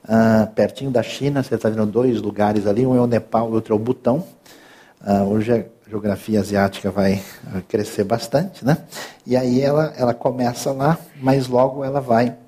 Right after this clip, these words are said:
pra Calcutá, onde ela vai, eh, iniciar o seu trabalho missionário. Você imagina, aqui tem uma, uma,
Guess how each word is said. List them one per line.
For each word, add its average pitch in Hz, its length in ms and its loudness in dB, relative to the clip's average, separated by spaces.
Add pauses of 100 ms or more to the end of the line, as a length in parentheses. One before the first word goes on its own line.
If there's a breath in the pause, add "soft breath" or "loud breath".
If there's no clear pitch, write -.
pra 127 160 -4
Calcutá, 143 760 -2 (480 loud breath)
onde 139 320 0
ela 135 180 -2
vai, 117 420 0 (200)
eh, 113 300 0
iniciar 131 480 2
o 113 80 -4
seu 117 240 0
trabalho 101 560 0
missionário. 104 480 0
Você 202 100 0
imagina, 139 520 2
aqui 101 240 -8
tem 175 160 0
uma, 147 380 0
uma, 110 320 0